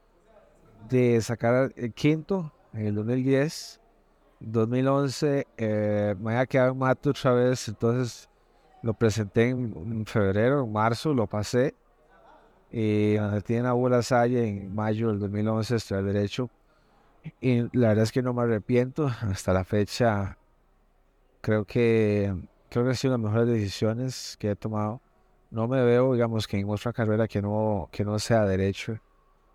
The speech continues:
De verdad que no me veo en otra carrera. Es, es, va muy afín a mi personalidad. Eh, también me ha, me ha, digamos, con el tiempo uno como persona va cambiando,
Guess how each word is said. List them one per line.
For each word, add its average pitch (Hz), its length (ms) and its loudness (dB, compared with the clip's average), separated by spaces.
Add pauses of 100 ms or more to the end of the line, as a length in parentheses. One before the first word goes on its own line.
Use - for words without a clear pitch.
(320)
De 107 80 -2
verdad 101 240 2
que 131 140 2
no 127 140 0
me 131 160 0
veo 139 240 4
en 127 80 -2
otra 123 220 -4
carrera. 101 580 -2
Es, - 260 -14
es, 104 160 -10 (160)
va 117 240 0
muy 139 320 0
afín 127 320 0
a - 40 -4
mi 120 100 -2
personalidad. 101 640 0 (1160)
Eh, 107 1000 2 (260)
también 127 340 -2
me 185 100 0
ha, 139 260 0 (260)
me 127 540 -4
ha, 139 320 0 (220)
digamos, 143 320 0
con 120 160 -4
el 117 100 0
tiempo 147 260 0
uno 170 340 -2
como 123 160 -2
persona 127 380 -2
va 120 120 2
cambiando, 117 800 0